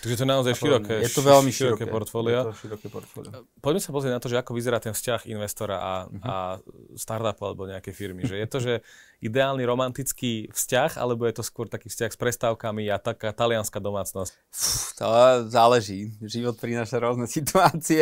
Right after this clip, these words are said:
Speaker 2: ale treba si to predstaviť asi tak, že keď, e, investor chce investovať do firmy a firma chce investora, tak je to taký dating, hej, že akože chodím na rande a,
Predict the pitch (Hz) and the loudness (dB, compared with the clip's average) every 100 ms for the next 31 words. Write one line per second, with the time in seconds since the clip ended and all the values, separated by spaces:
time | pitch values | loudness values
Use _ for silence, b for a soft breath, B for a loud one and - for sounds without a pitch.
0 | 151 143 139 131 b b b 135 156 147 | 10 10 8 4 b b b 6 6 6
1 | 151 131 143 135 156 143 127 131 135 131 | 0 2 2 6 8 8 6 6 4 4
2 | 135 - _ _ _ _ 127 123 - 139 | -2 -4 _ _ _ _ 0 0 6 10
3 | 123 123 120 - 139 151 - 151 143 123 | 12 12 8 6 4 2 2 2 2 -2
4 | - 139 143 131 - 131 127 - 139 139 | 0 0 2 -2 -2 -2 -2 -4 -4 -4
5 | 120 - 131 131 - 127 123 127 131 - | -6 -6 -4 -6 -6 -6 -4 -4 -4 -2
6 | 135 131 - 117 110 - 113 123 104 104 | 0 0 -2 -10 -10 -12 -12 -8 -6 -6
7 | 131 139 151 _ _ _ 110 101 113 110 | -8 -8 -10 _ _ _ -12 -10 -8 -6
8 | 110 110 - 107 107 104 - 113 110 110 | -8 -10 -12 -4 -2 -2 -4 -6 -4 0
9 | 104 110 113 113 110 101 | 2 0 0 2 4 2